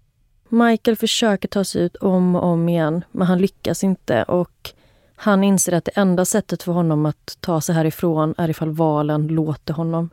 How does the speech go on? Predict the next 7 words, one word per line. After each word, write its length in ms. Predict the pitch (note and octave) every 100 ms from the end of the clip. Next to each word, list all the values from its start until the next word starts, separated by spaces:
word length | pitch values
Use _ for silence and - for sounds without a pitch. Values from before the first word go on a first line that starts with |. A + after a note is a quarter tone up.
| _
göra 240 | - D#3 D3+
det. 140 | - D#3 _ _ _ _ _ _ _ _ _ _ _ _ _ _ _ _ _ _ -
Valen 640 | G#3+ A3+ A#3 A#3 A#3 A3+ -
är 220 | G#3+ F#3+
helt 360 | F#3 F#3 -
otroligt 600 | F#3 - - F3+ E3 E3
stor 440 | - - D#3+ F3+